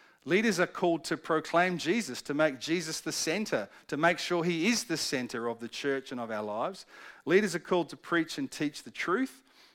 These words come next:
to oppose false doctrine and teachers. They are called to pray,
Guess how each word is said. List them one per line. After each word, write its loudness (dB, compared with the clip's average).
to 0
oppose 2
false 2
doctrine -2
and -4
teachers. -4
They -2
are -2
called -8
to -16
pray, -2